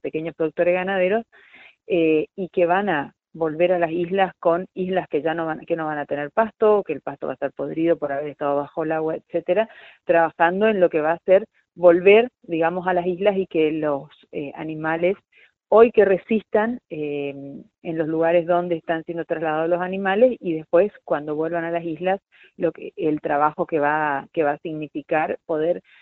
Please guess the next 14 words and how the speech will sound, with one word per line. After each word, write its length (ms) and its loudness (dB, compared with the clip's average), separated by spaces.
de 120 2
alguna 260 2
manera, 260 0
recomponer 580 0
el 80 -2
sistema 380 -4
productivo 680 0
de, 380 -4
de, 800 -10
de 140 -6
muchísimos, 680 -6
eh, 420 -10
hay 200 -10
productores 640 6